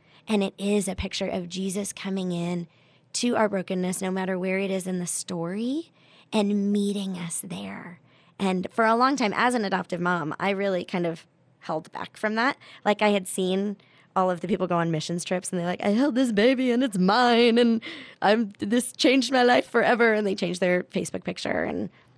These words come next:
that's kind of the end of it. And I know I've read When Helping Hurts, and now I've run a nonprofit, and I've done nonprofit work for the last eight years.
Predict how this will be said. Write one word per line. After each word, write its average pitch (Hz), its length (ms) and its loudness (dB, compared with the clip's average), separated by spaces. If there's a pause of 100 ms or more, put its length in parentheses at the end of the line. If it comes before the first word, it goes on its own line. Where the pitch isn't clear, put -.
(160)
that's - 180 -6
kind - 160 -4
of - 120 -8
the - 100 -6
end - 160 -6
of - 80 -8
it. - 160 -6 (440)
And 190 220 2
I 185 100 0
know 175 800 0
I've 185 160 -4
read 165 220 -2 (120)
When 170 220 -2
Helping 196 320 -2
Hurts, 226 420 2
and 160 140 -2
now 160 140 -6
I've 170 140 -4
run 156 160 -2
a 156 80 0
nonprofit, 190 640 0
and 170 100 -8
I've 160 220 -8
done 147 360 -6 (120)
nonprofit - 600 -8
work 220 340 -2
for - 100 -10
the - 80 -10
last - 380 -6 (320)
eight 175 180 -2
years. 202 600 -2